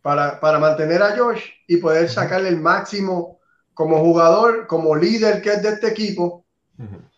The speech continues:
Speaker 1: y como el pelotero que todos sabemos que está demostrando lo que puede hacer este año y puede hacerlo en años siguientes. Pero sí, entiendo yo que un contrato por cinco años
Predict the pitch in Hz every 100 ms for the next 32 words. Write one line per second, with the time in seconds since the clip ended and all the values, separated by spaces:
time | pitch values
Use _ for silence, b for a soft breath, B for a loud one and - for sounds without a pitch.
0 | _ 165 147 170 170 170 160 170 208 196
1 | 185 190 185 185 208 - 175 156 151 143
2 | 139 139 151 147 - 185 214 208 208 208
3 | 202 185 170 151 175 180 190 202 208 214
4 | 226 170 160 180 175 196 202 170 156 175
5 | 180 - - _ _ - 190 170 220 220
6 | 160 - 151 147 190 226 - _ _ _
7 | _ _ 160 151 196 196 175 180 214 214
8 | 208 202 180 170 156 - 220 226 220 220
9 | 214 196 185 175